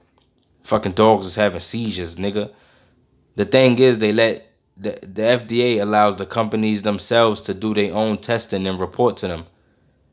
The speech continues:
But there's no, there's no strong fucking guideline for these medicines.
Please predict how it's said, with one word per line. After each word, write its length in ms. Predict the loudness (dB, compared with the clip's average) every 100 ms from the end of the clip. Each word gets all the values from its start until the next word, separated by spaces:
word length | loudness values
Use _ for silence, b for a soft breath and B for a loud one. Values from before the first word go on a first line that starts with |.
| _
But 140 | -6 0
there's 240 | 0 2
no, 460 | 4 4 2 -4 _ _ _ _ _ _ _
there's 180 | -10 -4
no 160 | -2 -2
strong 480 | -2 2 4 4
fucking 460 | 2 -2 -2 -2 -2
guideline 640 | 2 4 4 2 -2 -2
for 160 | -6 -10
these 200 | -10 -6
medicines. 840 | -2 -2 -2 -6 -8 -10 -16 -20